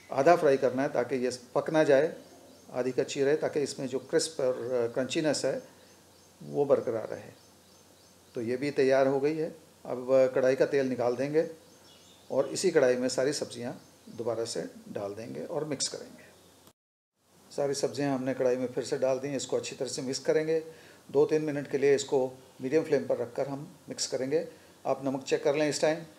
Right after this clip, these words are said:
चाहें तो आप सोया सॉस भी डाल सकते हैं, अमचूर पाउडर भी डाल सकते हैं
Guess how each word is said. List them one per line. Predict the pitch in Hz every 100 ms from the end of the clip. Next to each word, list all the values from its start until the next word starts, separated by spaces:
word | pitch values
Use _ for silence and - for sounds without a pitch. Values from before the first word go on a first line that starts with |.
| - - -
चाहें | 143 131 151
तो | 151
आप | 127
सोया | 123 135 135
सॉस | 131 135 -
भी |
डाल | 156 143
सकते | 143 147 -
हैं, | 147 147 151 - -
अमचूर | 117 113 143 139
पाउडर | 139 135
भी | 151
डाल | 147 143
सकते | 147 143 160
हैं | 143 151 143